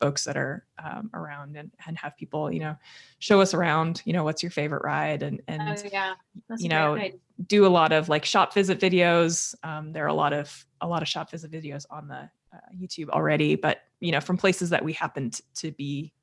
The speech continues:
Speaker 1: in, so Portland, L A, those kinds of places, you know, and so, like, really get out to, you know, the Midwest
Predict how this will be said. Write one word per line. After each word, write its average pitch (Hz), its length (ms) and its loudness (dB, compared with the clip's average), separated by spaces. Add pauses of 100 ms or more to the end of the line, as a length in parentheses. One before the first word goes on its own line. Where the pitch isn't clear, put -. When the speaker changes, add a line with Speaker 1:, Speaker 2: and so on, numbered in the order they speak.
Speaker 1:
in, 139 340 -12
so - 160 -14
Portland, 139 560 -10 (400)
L 135 160 -8
A, 127 360 -6
those 147 160 -8
kinds - 180 -16
of - 60 -20
places, - 380 -12 (440)
you 202 80 2
know, 196 100 6
and 185 180 4
so, 165 260 4
like, 165 260 0
really 190 340 6
get 170 220 0
out 156 320 0
to, 160 480 -8 (360)
you 170 100 -6
know, 147 40 -4
the 160 120 -8
Midwest 202 640 2